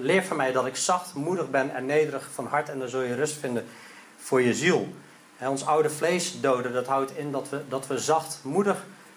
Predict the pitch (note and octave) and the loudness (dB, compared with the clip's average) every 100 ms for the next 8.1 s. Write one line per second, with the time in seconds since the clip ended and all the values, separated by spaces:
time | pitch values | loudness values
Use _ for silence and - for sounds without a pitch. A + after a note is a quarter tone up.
0 | - A#2 G2 F#2+ A#2 - - E3 E3 - | -4 0 0 -2 -8 -8 -2 0 0 -2
1 | C3+ C3 E3 C3+ - - - - - - | -4 0 2 2 -2 -14 -20 -20 -20 -20
2 | - - - D3 F3 D#3 D#3+ D#3 D3 D3+ | -20 -20 -6 -2 2 2 2 2 2 0
3 | A#2+ E3+ A#3 - A#2+ A#2+ G2 - - - | 0 0 0 2 2 2 -2 -10 -20 -14
4 | C#3+ D#3 E3 D#3+ D#3 E3 F3 F#3+ F#3 F3+ | -6 0 2 2 4 2 4 2 0 2
5 | E3+ E3 D#3 - G#3 G#3 A2 G#2+ D3 D3+ | 4 2 -2 0 2 2 -2 -4 -2 -2
6 | E3 E3 E3+ E3+ D#3 D#3 D3 C#3+ - F#3 | 0 2 2 0 2 2 2 -2 0 2
7 | D3 C3+ C#3 C#3+ D3+ C#3+ C#3 - F3+ F3 | 2 0 -2 -2 2 2 2 2 0 0